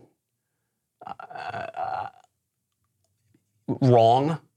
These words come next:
about playing this video where you know it's gonna end in this man's death and then the man is dead on the video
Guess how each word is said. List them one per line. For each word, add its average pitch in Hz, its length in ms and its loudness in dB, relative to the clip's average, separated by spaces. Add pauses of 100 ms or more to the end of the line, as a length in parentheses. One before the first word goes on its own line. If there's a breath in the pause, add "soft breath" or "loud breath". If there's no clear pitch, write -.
about 117 380 4
playing 123 340 2
this 110 160 2
video 110 420 4
where 110 180 2
you 98 120 2
know 101 240 4
it's 101 100 -2
gonna 107 180 0
end 101 240 0
in 101 80 0
this 98 160 -2
man's 98 300 0
death 98 300 0
and 98 100 -2
then 98 100 0
the 98 60 0
man 98 220 0
is 104 120 -2
dead 110 280 0
on 107 100 2
the 107 80 2
video 107 600 2